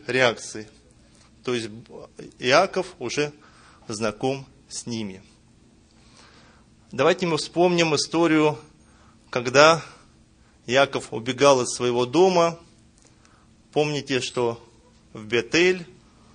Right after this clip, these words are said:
он остановился на ночлег, уснул, ему было видение, и он увидел лестницу. И по ней восходили ангелы и снисходили.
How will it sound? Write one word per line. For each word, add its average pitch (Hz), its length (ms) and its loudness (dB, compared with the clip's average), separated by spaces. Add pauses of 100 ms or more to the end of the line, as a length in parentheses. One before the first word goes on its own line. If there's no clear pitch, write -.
(280)
он 127 200 -6
остановился 123 760 -2
на 117 120 -4
ночлег, 147 680 -2 (380)
уснул, 156 500 -4 (280)
ему 135 260 0
было 135 220 2
видение, 165 680 0 (760)
и 117 40 -8
он 160 180 0
увидел 139 540 0 (960)
лестницу. 127 800 -2 (1120)
И 117 80 -8
по - 100 -4
ней 143 220 2
восходили 170 720 0 (220)
ангелы 151 680 0 (720)
и 135 360 -8
снисходили. 156 840 0